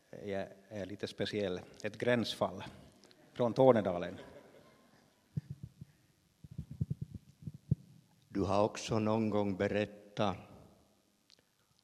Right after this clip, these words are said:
Speaker 2: om att, eh, ja, du är ju hemma från Muonio, och så brukar ni vara i Muonio på somrarna, och är det så att du har någon hobby där?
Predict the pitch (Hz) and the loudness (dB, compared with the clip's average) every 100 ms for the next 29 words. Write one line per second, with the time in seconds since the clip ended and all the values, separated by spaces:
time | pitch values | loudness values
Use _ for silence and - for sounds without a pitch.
0 | _ - 101 104 101 101 - - 101 95 | _ -6 -2 0 0 -2 -6 -6 -2 -2
1 | 95 - - _ _ - 107 95 92 101 | -4 -16 -20 _ _ -6 -4 -2 -2 -2
2 | 113 98 95 90 95 95 107 104 107 - | -2 -2 -2 -2 -2 -4 -4 -4 -4 -2
3 | 92 90 104 117 117 101 95 92 92 - | -2 0 0 2 2 2 0 -2 -4 -12
4 | - - - _ - 117 104 - 110 110 | -20 -20 -20 _ -16 -6 0 4 4 4
5 | 120 98 92 101 113 101 92 98 107 107 | 4 2 2 2 2 2 2 4 4 4
6 | 101 98 90 - 95 92 104 98 101 98 | 4 4 2 0 -4 0 0 2 0 0
7 | 95 98 92 92 90 - - - 95 98 | 0 0 0 0 -2 -10 -10 -2 0 2
8 | 143 127 117 - 98 104 98 98 98 107 | 4 4 2 0 0 2 2 2 2 2
9 | - 123 98 85 110 - - - - | 2 0 -2 -4 -4 -4 -10 -12 -12